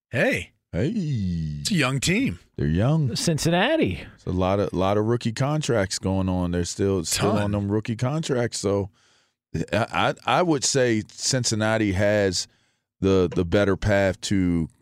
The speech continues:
Speaker 2: to coming back to the Super Bowl just because they're that good. I mean, I think that's one thing that has to be discussed,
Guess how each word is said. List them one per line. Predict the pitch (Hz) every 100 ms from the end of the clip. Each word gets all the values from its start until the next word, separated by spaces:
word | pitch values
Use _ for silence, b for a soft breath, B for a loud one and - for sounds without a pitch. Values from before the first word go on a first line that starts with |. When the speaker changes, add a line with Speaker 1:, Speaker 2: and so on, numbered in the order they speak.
| _
Speaker 2:
to | - 101
coming | - 107 101 90
back | 80 87 87
to | - 104
the | 90
Super | - 98 90
Bowl | 85 92 87 - B B B -
just | 110 -
because | 95 107 95 87 82 - _ _ _ _ _ _ -
they're | 95 107
that | 92 101 80
good. | 73 92 107 - - _ _ _ _ _
I | 95
mean, | 110 98 87 - b b b
I | 117
think | 170 135
that's | 127
one | 123 127
thing | 123 120
that | 107 98
has | 92 120 120
to | 104
be | 104 95
discussed, | 78 78 - 120 147 123 -